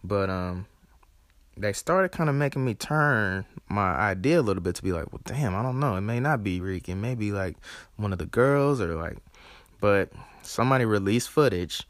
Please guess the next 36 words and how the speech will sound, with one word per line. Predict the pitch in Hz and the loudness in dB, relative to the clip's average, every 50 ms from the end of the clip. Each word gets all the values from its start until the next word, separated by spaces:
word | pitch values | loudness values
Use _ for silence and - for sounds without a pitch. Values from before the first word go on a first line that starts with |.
| - - - - - - - _ - | -18 -20 -20 -20 -20 -20 -20 _ -4
leaked | - 113 120 - | -4 -4 -4 -4
the | - 98 | -8 -8
footage | - - 131 117 98 92 82 - - | -2 0 0 0 0 0 -4 -6 -6
to | - 98 | -6 -6
where, | 90 95 95 92 90 92 90 87 | -4 -2 -2 -2 -2 -2 -4 -4
um, | 87 87 87 87 90 90 95 - - - - - - - - | -4 -6 -6 -6 -6 -8 -10 -12 -18 -20 -20 -20 -16 -8 -4
they | 92 92 95 | -2 -2 -2
showed | - - - 107 110 113 101 | -2 -2 0 0 2 2 0
it | 90 85 87 | -2 -4 -6
that | 95 90 87 76 - - | -6 -6 -6 -8 -8 -8
I'm | - 92 95 95 | -6 -6 -4 -4
just | 95 90 - | -4 -6 -4
letting | 98 92 90 87 | -4 -4 -2 -2
you | 92 | -4
guys | 90 92 87 87 87 | -2 -2 -2 -4 -4
know | 90 90 90 90 87 85 | -4 -4 -4 -4 -4 -6
already. | 85 90 87 90 95 90 82 87 | -6 -6 -6 -4 -4 -4 -4 -4
It | 95 | -4
ain't | 104 101 90 87 | -2 -2 -2 -2
nothing | 90 98 101 98 95 | -2 -2 -2 -2 -2
that | 92 90 | -2 -4
I | 90 95 | -2 -2
already | 101 95 87 90 87 | -2 -2 -2 -4 -6
ain't | 90 90 90 | -6 -6 -4
known, | 98 98 95 90 90 98 - - - - - - | -4 -4 -4 -4 -6 -8 -10 -14 -18 -16 -8 -2
that | - 95 104 | 0 2 4
it | 104 | 4
was | 101 110 113 104 92 - | 6 6 4 4 2 2
Tariq. | 90 85 85 87 82 82 - | 0 0 0 0 -2 -4 -6
Tariq | - - 87 90 101 113 110 104 | -8 -4 -2 0 0 0 0 0
is | 107 101 101 | 0 0 0
the | - 98 | -2 -2
one | 95 92 | -2 -2
that | 90 85 - | -4 -4 -4
killed | - 92 82 82 - | -4 -4 -4 -2 -4
Ghost. | 80 80 - - - - | -6 -6 -6 -8 -10 -12